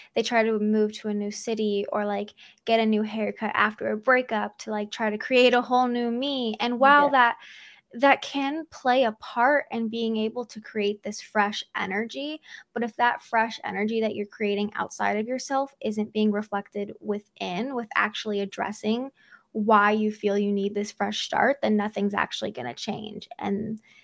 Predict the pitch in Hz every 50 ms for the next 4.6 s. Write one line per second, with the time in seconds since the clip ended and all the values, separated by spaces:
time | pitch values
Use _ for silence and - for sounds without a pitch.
0 | _ _ _ - 220 214 - 220 214 214 214 - 208 208 208 202 202 202 202 196
1 | 202 - - - - 208 220 214 214 - - 226 208 - - 220 226 220 220 -
2 | - 233 226 240 233 220 220 214 208 208 214 220 214 202 - - - 202 208 208
3 | - - - 214 202 196 196 196 196 196 202 214 220 226 220 220 - 220 202 196
4 | 190 190 196 214 214 226 240 254 269 277 269 -